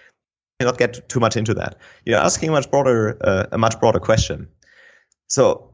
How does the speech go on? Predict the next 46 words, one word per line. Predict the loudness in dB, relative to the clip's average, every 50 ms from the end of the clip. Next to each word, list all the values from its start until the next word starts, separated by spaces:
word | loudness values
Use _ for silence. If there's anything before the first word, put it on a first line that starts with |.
| _ _ -2
I | 0 0
get | 2 0
invited | 0 2 2 2 2 0
a | 0
lot | 0 -2 -2
to, | -4 -8 -6 -6 -6 -6 -8 -10 -12
like, | -18 -18 -18 -14 -8
investor | -4 0 0 0 2 2 -2
conferences, | 0 0 0 -2 0 0 -2 -2 -2 -4 -6 -4 -6 -6 -8 -6 -2
um, | 0 0 0 0 -2 -6 -8 -12 -14 _ _ _ _
that | 0 2 2 2 2 -2 -4 -8 -8 -8 -10 _ _ _ _ _ _ _ _ _ _ _ 0
are | 2 4
like, | 4 2 0 -6 -12 -4 0
"I | 0
read | 2 2 2 0 0
about | 2 2 2 2 2 -2 -4 -6 -16 _ _ _ -4
A | -2 0 0
I | 2 2 0
in | 0 -2 -4 -6 -6 -6
the | -6
newspapers | -4 -4 -6 -6 -6 -6 -6 -4 -4
a | -4
lot, | 0 0 0 0 -2 -8 -20 -14 _ 0
and | 2 4
there | 4
are | 2
thousands | 4 2 2 2 0 -2 -4
of | -8 -8
startups. | -4 -2 -2 0 0 -2 -4 -6 -10 -20 -20 -20 _ _ _ _ _ -2
But | -2 -2
first | 2 2 0 2 2
of | 0 0
all, | 2 0 2 2 0
is | 0 -2 -2 -2
this | -2 -2
just | 0 0 0 0 0
a | -8
fad? | -2 0 2 2 2 0 -2 -6 -10 -16 _ _ _ _ _ _ _ -4
And | -2 0 0
second, | 0 0 0 -2 -4 -4
if | -4 -4
it's | -4 -4 -2
not | -2 -2 0
just | 0 0 -2 -2 -6
a |
fad, | -10 -6 -6 -4 0 0 0 0 -2 -8